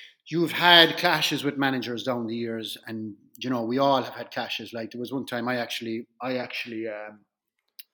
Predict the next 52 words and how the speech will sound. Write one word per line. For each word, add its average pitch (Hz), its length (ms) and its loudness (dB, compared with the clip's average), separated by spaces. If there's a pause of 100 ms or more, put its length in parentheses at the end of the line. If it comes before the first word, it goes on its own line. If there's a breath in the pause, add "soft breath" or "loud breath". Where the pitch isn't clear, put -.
(100)
uh, 101 340 -10
retired. 107 520 -6 (160)
We're 104 160 -12
after 104 400 -12
a 104 180 -12
heavy 110 240 -10
weekend 107 380 -10
of 101 60 -16
it, 101 100 -12 (420)
and 104 80 -14
I 107 80 -12
was 104 140 -12
looking 107 240 -14
for 107 140 -14
a 98 40 -14
bit 107 120 -10
of 104 100 -12
pity, 113 300 -12
and 104 120 -10
I 104 40 -12
rang 107 260 -8
Ger 107 220 -10
O'Keefe, 107 400 -10
and 104 80 -16
I 104 80 -14
says, 110 260 -12
"Look, - 160 -16
Ger, 107 160 -12
I 107 80 -10
think," 104 220 -16 (360 loud breath)
this 165 140 -12
was 147 140 -4
in, 143 100 0
in 139 140 -2
my 131 140 -2
prime 143 340 0
now. 113 240 -6 (260 loud breath)
I 110 60 -10
said, 123 280 -8
"I 107 40 -14
think 127 240 -8
I 120 60 -2
have 110 120 -6
enough 123 260 -6
of 113 60 -18
it. 107 100 -14 (280)
I 117 100 -20
think 127 160 -12
I, 120 60 -16
I, - 20 -14
I 107 580 -14
can't 110 300 -10